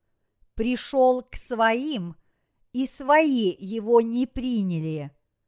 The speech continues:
А тем, которые приняли его, верующим во имя его, дал власть быть чадами Божиими, которые ни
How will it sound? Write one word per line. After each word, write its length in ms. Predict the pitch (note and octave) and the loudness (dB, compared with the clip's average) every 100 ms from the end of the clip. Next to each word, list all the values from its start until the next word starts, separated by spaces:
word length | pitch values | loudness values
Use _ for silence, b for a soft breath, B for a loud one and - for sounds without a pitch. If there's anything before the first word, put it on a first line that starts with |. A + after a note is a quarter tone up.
| _ _ _ _ _ - | _ _ _ _ _ -4
А 160 | G#3 | -2
тем, 540 | G#3 - D4 C#4+ G3 E3 | -2 -6 -2 -2 -2 -6
которые 680 | - G#3 - A#3 A#3 A3+ G#3+ | -6 -2 0 0 2 2 0
приняли 1000 | - A3 A3 D#4 E4+ C#4 A#3 A3 A3 G#3+ G3+ C#4+ | 0 -2 2 2 2 0 0 0 0 0 0 0
его, 500 | A#3 F#3 D#3 F3+ - _ _ _ _ - | 0 -2 -2 -4 -6 _ _ _ _ -18
верующим 1080 | G3+ A3+ C#4 C#4 C4 B3+ - - C4 A#3+ A#3+ - | -8 0 0 0 -2 -4 -6 -8 -10 -10 -12 -4
во 240 | F#3+ B3+ | 4 6
имя 480 | C#4+ C4 G3 F3 F3 | 4 0 -2 -2 -4
его, 540 | G3+ A#3+ A3 E3 C#3+ - _ _ _ _ _ | -6 -2 0 0 -2 -12 _ _ _ _ _
дал 400 | F#3 F3+ G#3 G3 | -4 6 6 6
власть 720 | F#3 F3+ G#3+ C#4 C4 - - _ _ _ _ | 2 2 4 4 -2 -10 -14 _ _ _ _
быть 500 | F3+ A3 A#3 G#3 - _ _ | -6 -2 -2 -4 -16 _ _
чадами 960 | - A3+ A#3 C#4 C#4+ C#4+ C4+ C#4 C4+ - | -2 2 4 4 4 2 0 0 -2 -6
Божиими, 1040 | F3+ B3 C#4 B3 F#3 E3+ D#3+ D#3+ D#3+ F3 _ _ _ _ _ - | -2 4 6 6 2 -4 -6 -6 -8 -12 _ _ _ _ _ -4
которые 800 | G#3+ A3 A#3+ A#3+ A#3 A3+ A3 A3 | -2 0 2 2 2 2 2 0
ни 400 | G#3 A3+ C4 | -4 -2 -2